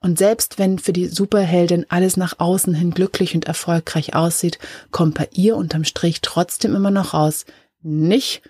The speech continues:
gut genug. Eigentlich könnte jeden Moment jemand rauskriegen, ich kann eigentlich gar nichts.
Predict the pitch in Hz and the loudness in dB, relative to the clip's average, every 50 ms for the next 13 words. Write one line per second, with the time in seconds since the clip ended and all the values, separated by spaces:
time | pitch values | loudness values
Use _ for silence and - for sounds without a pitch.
0 | _ _ _ _ - 160 160 170 175 180 - - - _ _ _ _ 156 156 151 | _ _ _ _ -6 -2 0 2 2 2 -2 -6 -10 _ _ _ _ -4 0 2
1 | 156 160 156 151 - - - - - - _ _ _ 160 165 175 180 - 175 165 | 2 2 2 0 -2 -8 -12 -16 -20 -20 _ _ _ 0 0 0 0 0 -4 -4
2 | - - 165 151 151 151 143 - 170 180 202 220 208 202 185 175 165 160 156 156 | -4 -2 -2 -2 -2 -2 -4 -2 0 0 2 2 2 2 2 2 2 2 2 2
3 | 156 - - 160 160 165 160 160 - - 147 147 143 - - - - 147 - 147 | 0 -2 -2 0 0 0 0 -2 -2 -2 -2 -2 -2 -4 -6 -6 -4 -4 -4 -4
4 | 143 - _ _ _ _ _ _ - - - - - 147 147 - - 147 143 143 | -6 -6 _ _ _ _ _ _ -12 -6 -4 -2 0 0 -2 -2 -4 -8 -10 -10
5 | - 147 - - - 147 147 - - - - - - | -12 -14 -12 -10 -12 -12 -12 -16 -16 -16 -16 -16 -16